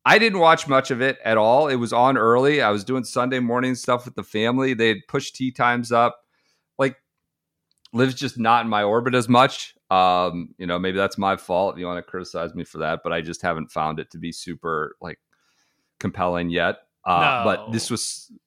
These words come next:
Speaker 1: this was certainly a golf but louder plant your flag moment. It was very cool. It was an insane round of golf, a very cool celebration, jumping around, le-, jumping for joy, rolling in a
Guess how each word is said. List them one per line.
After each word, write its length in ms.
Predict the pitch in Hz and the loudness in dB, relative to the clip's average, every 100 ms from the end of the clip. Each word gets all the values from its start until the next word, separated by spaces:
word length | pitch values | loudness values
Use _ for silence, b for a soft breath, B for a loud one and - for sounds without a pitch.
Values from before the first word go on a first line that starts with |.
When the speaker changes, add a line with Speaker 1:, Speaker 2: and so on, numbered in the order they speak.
| _ _ - | _ _ -4
Speaker 1:
this 220 | 151 - | -2 0
was 160 | 160 | -2
certainly 400 | - 170 160 147 | 0 2 4 4
a 40 | 139 | 2
golf 460 | 127 113 123 131 | 4 8 8 6
but 180 | - 110 | 0 0
louder 640 | 90 92 90 95 117 143 - b b b - | 4 6 6 6 2 0 -8 b b b -8
plant 340 | - 92 98 | -2 0 0
your 120 | 113 | -2
flag 460 | - 92 85 95 104 | -2 0 2 2 2
moment. 560 | 120 180 294 92 - _ | 2 2 2 -2 -6 _
It 100 | 127 | 2
was 180 | 139 127 | 2 0
very 320 | 120 123 156 | 4 4 4
cool. 460 | 156 156 214 208 - | 0 -2 0 0 0
It 120 | 104 | -2
was 180 | 123 117 | -2 -4
an 160 | 107 - - | -6 -8 -8
insane 560 | 107 - - 135 156 | -6 -8 -4 -2 0
round 180 | 170 170 | 0 -2
of 140 | 180 - | -2 -2
golf, 340 | 82 98 147 _ b b | 0 0 -2 _ b b
a 80 | 123 | -4
very 380 | 113 123 143 175 | 0 4 4 2
cool 220 | - 185 | -2 -2
celebration, 840 | - 160 170 131 98 95 147 151 | 0 0 2 2 0 0 -4 -6
jumping 400 | - 123 135 160 | 0 0 0 0
around, 520 | 143 113 107 120 160 - | 2 4 4 4 0 -6
le-, 280 | 113 113 98 | -4 -2 -4
jumping 560 | 101 123 123 147 156 | -6 2 2 2 -6
for 140 | 147 127 | -4 -6
joy, 360 | - 87 104 | -4 0 0
rolling 400 | 131 104 127 156 | 0 2 2 2
in 60 | 156 | 0
a 120 | 127 | -2